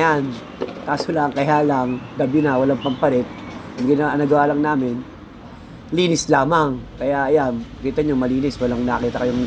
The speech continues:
tagas. Pero kahapon, tagas yan.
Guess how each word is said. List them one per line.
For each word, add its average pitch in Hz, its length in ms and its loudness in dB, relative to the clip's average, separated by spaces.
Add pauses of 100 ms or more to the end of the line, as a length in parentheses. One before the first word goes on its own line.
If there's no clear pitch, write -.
tagas. 127 320 2 (400)
Pero 147 240 4
kahapon, 147 560 2
tagas 117 320 -2
yan. 147 320 4